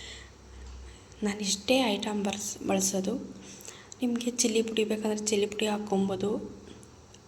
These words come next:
ಜಾಸ್ತಿ ಗರಂ ಮಸಾಲ ಬೇಕು ಅಂದರೆ ಜಾಸ್ತಿ ಹಾಕ್ಕೊಬೋದು.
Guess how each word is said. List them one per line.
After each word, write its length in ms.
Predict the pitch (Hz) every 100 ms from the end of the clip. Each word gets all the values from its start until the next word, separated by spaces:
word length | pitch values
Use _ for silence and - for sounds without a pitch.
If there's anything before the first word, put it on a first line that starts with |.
| - - - - - 214
ಜಾಸ್ತಿ 320 | 214 220 - 254
ಗರಂ 180 | 220 214
ಮಸಾಲ 280 | 214 226 220 220
ಬೇಕು 160 | - 214
ಅಂದರೆ 180 | 214 -
ಜಾಸ್ತಿ 280 | 208 196 - 196
ಹಾಕ್ಕೊಬೋದು. 500 | 190 190 185 190 220